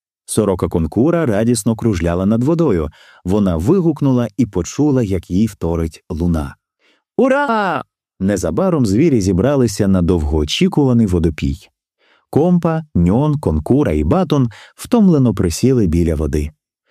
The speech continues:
Їжачок умив мордочку, лисеня зробив кілька жадібних ковтків, а вомбат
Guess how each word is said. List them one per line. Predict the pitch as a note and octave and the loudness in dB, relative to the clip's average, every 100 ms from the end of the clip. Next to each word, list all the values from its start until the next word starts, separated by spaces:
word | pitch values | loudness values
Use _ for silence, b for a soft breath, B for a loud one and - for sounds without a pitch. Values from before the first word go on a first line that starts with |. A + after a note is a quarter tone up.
| _ - | _ 0
Їжачок | - A#2+ D3 A3 A3 - - | 0 2 0 0 -2 -4 -4
умив | F#2 D#2 D2+ | 0 0 2
мордочку, | D3 G3 D#3 C#3+ - C3 A#2+ A2+ - | 4 4 2 0 0 0 0 -4 0
лисеня | G#2+ - D3 G3+ D3+ | 0 2 2 2 2
зробив | G2 F2 D#2+ | 0 0 0
кілька | D2 E2 D#2 F2 | 0 -2 0 0
жадібних | F#2+ E2 D2+ D2+ D2+ | 0 0 0 -2 -2
ковтків, | - G#2+ G#2 - G3+ C#3+ G#2+ B B | -2 0 -2 0 2 2 -4 B B
а | A2+ A2 | -4 -2
вомбат | E2 D2+ D#2+ F3 G3 | 0 0 2 2 0